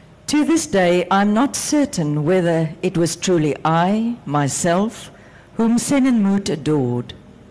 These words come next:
Had I not been Pharaoh, would he have remained in thrall to me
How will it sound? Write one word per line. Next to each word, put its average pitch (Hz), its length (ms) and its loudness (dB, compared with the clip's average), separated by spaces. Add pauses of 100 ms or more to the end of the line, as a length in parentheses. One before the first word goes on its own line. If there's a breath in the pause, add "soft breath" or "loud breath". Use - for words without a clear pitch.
(680 loud breath)
Had 233 260 0
I 302 260 4
not 277 280 2
been 247 220 2
Pharaoh, 139 640 2 (640 loud breath)
would 202 260 0
he 254 140 2
have 220 280 2
remained 160 520 0
in 156 180 -4
thrall 175 380 2
to 180 160 -4
me 143 380 -2